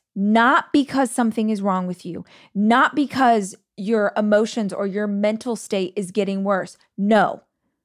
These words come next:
Your anxiety is getting worse because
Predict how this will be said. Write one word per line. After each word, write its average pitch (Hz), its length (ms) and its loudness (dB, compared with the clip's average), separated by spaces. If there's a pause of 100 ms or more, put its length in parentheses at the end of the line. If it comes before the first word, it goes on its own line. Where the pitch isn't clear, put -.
(260)
Your 226 260 4
anxiety 214 580 0
is 185 200 -8
getting 214 400 -2
worse 185 480 -4 (280)
because 190 760 -4